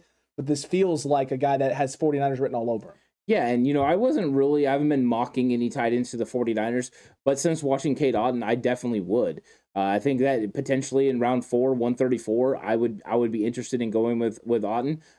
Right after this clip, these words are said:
Speaker 2: Uh, that's how talented he is, and if he made it somehow to the fifth round, this is an absolute, you know, must selection because I think you could plug and play him,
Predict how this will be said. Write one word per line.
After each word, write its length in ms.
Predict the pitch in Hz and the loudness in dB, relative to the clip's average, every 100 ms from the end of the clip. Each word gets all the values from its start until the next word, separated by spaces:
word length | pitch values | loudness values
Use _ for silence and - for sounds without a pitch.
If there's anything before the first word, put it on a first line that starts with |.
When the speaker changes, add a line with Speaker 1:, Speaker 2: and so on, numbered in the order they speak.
| _ | _
Speaker 2:
Uh, 240 | 98 104 | 0 2
that's 240 | 98 110 117 | 2 0 0
how 140 | 123 | -2
talented 420 | 117 120 123 131 | -2 -2 0 0
he 160 | 117 117 | 0 2
is, 220 | 131 165 | 0 0
and 140 | 110 101 | -2 -4
if 120 | - | -2
he 140 | 160 | 0
made 220 | 135 131 | 2 2
it 140 | 139 - | 2 0
somehow 360 | 147 131 127 | -2 0 0
to 100 | 127 | 0
the 80 | 113 | 0
fifth 240 | 107 135 98 | -2 -4 -2
round, 360 | 120 123 107 - _ _ - | -2 0 -2 -8 _ _ -4
this 160 | 127 | -2
is 100 | 160 | 0
an 120 | 160 127 | 0 -2
absolute, 520 | 123 123 127 131 107 | -2 -2 0 0 -2
you 100 | 123 | -2
know, 300 | 117 104 92 _ _ | 0 0 -2 _ _
must 380 | 113 123 127 - | -2 0 0 -2
selection 480 | 110 113 - 104 98 | -2 -2 -2 -6 -4
because 260 | 98 117 | -2 0
I 80 | 113 | 0
think 160 | 131 120 | 0 -2
you 100 | 110 | -2
could 200 | 143 135 | -4 -2
plug 260 | 131 120 | -2 -2
and 140 | 117 104 | -2 -4
play 180 | 120 | -2
him, 300 | 117 117 110 | 0 -2 -4